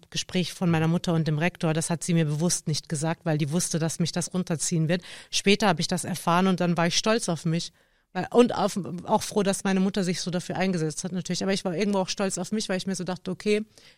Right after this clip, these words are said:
diejenigen, die dran gezweifelt haben, denen konnte ich zumindest zeigen, dass ich aufs Gymnasium gehen konnte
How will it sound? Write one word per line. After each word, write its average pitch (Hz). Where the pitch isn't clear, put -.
diejenigen, 208
die 190
dran 185
gezweifelt 190
haben, 185
denen 180
konnte 180
ich -
zumindest 175
zeigen, 180
dass 180
ich -
aufs -
Gymnasium 170
gehen 156
konnte 156